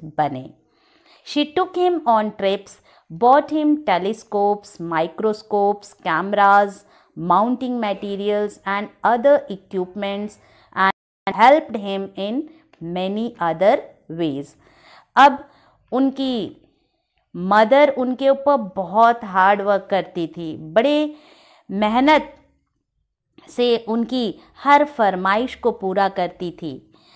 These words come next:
उन्हें पता था कि रिचर्ड एब्राइट एक क्यूरियस चाइल्ड है, इसलिए वे उन्हें ट्रिप्स पर घूमने ले जाया करती थीं। उन्हें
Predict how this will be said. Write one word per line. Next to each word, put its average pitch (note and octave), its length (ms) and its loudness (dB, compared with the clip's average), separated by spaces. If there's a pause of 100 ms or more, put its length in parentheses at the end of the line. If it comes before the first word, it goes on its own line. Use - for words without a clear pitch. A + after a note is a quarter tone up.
(240)
उन्हें B3+ 420 -4 (520)
पता A3+ 340 6
था C4+ 440 0 (320)
कि G#3 120 -2
रिचर्ड G3+ 460 -2 (120)
एब्राइट F#3 600 -2
एक - 380 -8
क्यूरियस G3+ 560 -4
चाइल्ड D#3+ 380 -2
है, D#3+ 260 -14 (600)
इसलिए D4 720 0 (280)
वे G3 320 -4
उन्हें A3 380 -6 (320)
ट्रिप्स A#3+ 360 -6
पर G#3+ 320 -2 (300)
घूमने F#3+ 600 -4
ले B3 220 0
जाया G#3 340 0
करती G3+ 420 -4
थीं। G3 360 -10 (360)
उन्हें A#3 460 -4